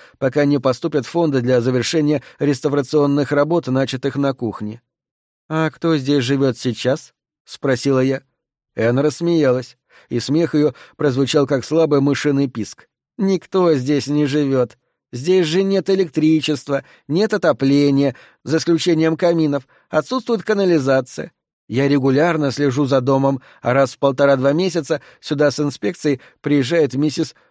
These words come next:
Уэйверли из общества». Я кивнула. «Вон потайная дверь влюбленных», промолвила я. «А, да, вы знакомы с обычаями», улыбнулась Энн.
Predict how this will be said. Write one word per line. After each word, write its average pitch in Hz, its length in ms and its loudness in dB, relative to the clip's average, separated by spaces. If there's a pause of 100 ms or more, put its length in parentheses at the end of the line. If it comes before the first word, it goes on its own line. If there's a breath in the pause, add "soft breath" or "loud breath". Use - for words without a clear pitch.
(120 soft breath)
Уэйверли 139 680 2
из 135 300 -6
общества». 131 560 -6 (520)
Я 131 260 0
кивнула. 123 500 -4 (760)
«Вон 185 360 -2
потайная 175 560 0
дверь 156 280 0
влюбленных», 131 880 -2 (300)
промолвила 117 640 2
я. 113 220 -4 (680 loud breath)
«А, 160 440 0
да, 185 540 0 (220 loud breath)
вы 175 180 2
знакомы 196 580 2
с - 100 -4
обычаями», 190 920 2 (260)
улыбнулась 123 640 0
Энн. 120 260 -4